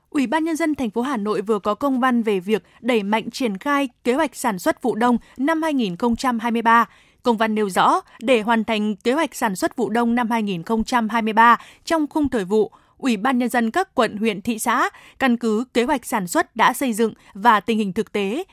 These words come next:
chỉ đạo đôn đốc các địa phương đẩy mạnh tuyên truyền, vận động người dân tích cực gieo trồng cây vụ đông, mở rộng diện tích sản xuất các loại cây rau ưa lạnh, cây trồng ngắn ngày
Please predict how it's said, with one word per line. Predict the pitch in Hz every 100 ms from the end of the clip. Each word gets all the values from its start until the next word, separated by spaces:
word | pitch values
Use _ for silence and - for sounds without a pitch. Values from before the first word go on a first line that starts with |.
| _
chỉ | - 247
đạo | 196 214 -
đôn | 233 254 214
đốc | 359 -
các | 330 277
địa | 226
phương | - 247 220 _ -
đẩy | 220 254
mạnh | 202 226 214
tuyên | - 349
truyền, | 311 262 202 170
vận | 185 214
động | 220 226
người | 220 185
dân | 247 240 - _
tích | 359 -
cực | 233 -
gieo | 262 247
trồng | 247 202 185
cây | 247
vụ | 214 208
đông, | 220 240 202 - -
mở | 240 214
rộng | 190 226 220
diện | 196 233
tích | 226 370
sản | - 285 180
xuất | - 381 _ _
các | 349 359
loại | 294 190
cây | - 240 226
rau | 262 240
ưa | 254
lạnh, | 233 208 - _ -
cây | 262
trồng | 226 247 190
ngắn | 190 196
ngày | 294 240